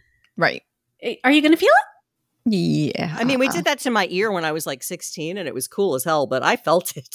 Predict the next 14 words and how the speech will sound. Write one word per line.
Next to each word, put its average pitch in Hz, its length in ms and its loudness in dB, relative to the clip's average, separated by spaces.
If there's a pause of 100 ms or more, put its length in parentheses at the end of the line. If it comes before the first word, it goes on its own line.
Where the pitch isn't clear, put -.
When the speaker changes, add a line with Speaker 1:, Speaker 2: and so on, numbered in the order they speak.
Speaker 3:
<laughs> - 100 -4
Speaker 1:
Right? 185 460 2 (220)
Speaker 2:
And 294 160 4
Speaker 1:
Same. 202 400 2
Speaker 2:
that's 339 60 0 (340)
cartilage. 466 400 -4 (180)
Speaker 1:
<laughs> - 200 -20
Yeah. - 220 0 (1700)
Speaker 3:
All 185 60 -2
right, 170 120 -2
let's 240 160 -2
move 208 160 0
on. 151 280 -2
Speaker 1:
<laughs> - 40 -20